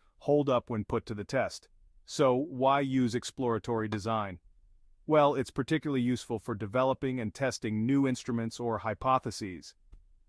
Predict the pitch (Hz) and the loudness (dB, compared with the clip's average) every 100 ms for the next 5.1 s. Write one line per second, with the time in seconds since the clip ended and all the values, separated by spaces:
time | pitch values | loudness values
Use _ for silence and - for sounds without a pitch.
0 | _ 143 143 - 180 170 147 123 - 143 | _ 4 4 6 4 6 2 0 2 2
1 | 139 135 135 117 117 107 110 95 92 - | 4 2 0 2 0 0 -2 -4 -6 -14
2 | _ - 147 147 127 123 156 - 110 95 | _ -2 2 4 4 2 0 0 -2 -2
3 | 120 123 123 147 147 117 110 - 117 110 | 0 2 4 4 4 2 -2 -2 -2 -2
4 | - 120 113 104 104 101 143 117 98 80 | -2 -2 -2 -4 -6 -2 0 0 -4 -12
5 | _ | _